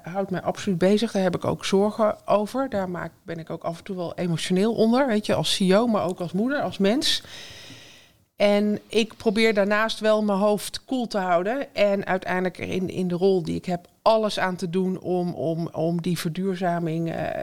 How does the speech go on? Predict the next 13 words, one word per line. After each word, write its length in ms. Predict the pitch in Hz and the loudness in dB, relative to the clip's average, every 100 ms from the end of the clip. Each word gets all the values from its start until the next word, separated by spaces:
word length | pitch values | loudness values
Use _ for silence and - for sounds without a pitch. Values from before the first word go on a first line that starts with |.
| - | -4
te 120 | 196 | 2
laten 260 | 185 165 165 | 2 2 2
slagen. 460 | - 196 202 202 | 4 4 2 -2
En 160 | - 170 | -6 -8
dat 200 | 165 160 | -10 -8
is, 260 | 170 - - | -8 -8 -8
ja, 180 | - 151 | -8 -8
iets 220 | 175 - | -6 -6
wat 220 | 160 165 | -4 -4
we 100 | 170 | -4
regionaal 760 | 160 196 208 196 180 185 175 170 | -2 0 2 2 0 2 2 2
moeten 280 | 170 180 | 0 2
doen, 260 | 170 170 | 2 2